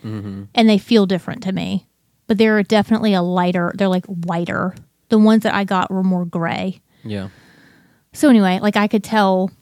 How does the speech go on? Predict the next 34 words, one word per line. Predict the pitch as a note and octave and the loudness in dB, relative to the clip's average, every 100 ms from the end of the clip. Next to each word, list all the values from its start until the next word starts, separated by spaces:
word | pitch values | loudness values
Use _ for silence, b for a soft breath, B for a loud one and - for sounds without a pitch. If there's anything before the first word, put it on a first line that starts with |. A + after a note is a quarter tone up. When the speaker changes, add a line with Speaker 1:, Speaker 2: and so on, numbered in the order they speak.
| _ _ _ _ _ | _ _ _ _ _
Speaker 2:
as | A3+ A3+ | -2 0
I | A3+ | 2
was | G#3+ G3 | 2 2
going | G#3 G3 | 2 2
through | G#3 | 0
the | G3+ | -2
last | F#3+ F#3 - | -2 -4 -2
two | G#3+ | 0
rows | F#3+ F#3 F3 | 0 -2 -4
of | F3+ | -6
tile, | - A3+ G3 | -2 0 2
I | F#3 | 0
was | F#3 F3+ | -2 -2
laying | G3 G#3 G#3+ | 0 4 4
them, | F#3+ F3+ | 4 2
and | G3 F#3+ | 0 2
you | G#3+ | 2
would | G3 | 0
bring | G3+ G3 | 2 2
me | F#3+ | 2
pieces | - G3+ A#3 A3+ | 0 -4 0 -2
to | - | -2
fit | F#3+ G3+ | -4 -2
in | F#3+ | 0
different | G#3 G3+ A3 | 0 0 -4
places. | A#3+ A#3+ A#3 | -2 -2 0
I'm | G3 | 0
like, | F3 - | -2 -4
"Oh, | F3 | -6
that's | F#3 | -4
from | G#3 | -4
the | F3 | -4
last | E3 E3 - | -4 -6 -8
set. | D#3+ D#3 | -8 -8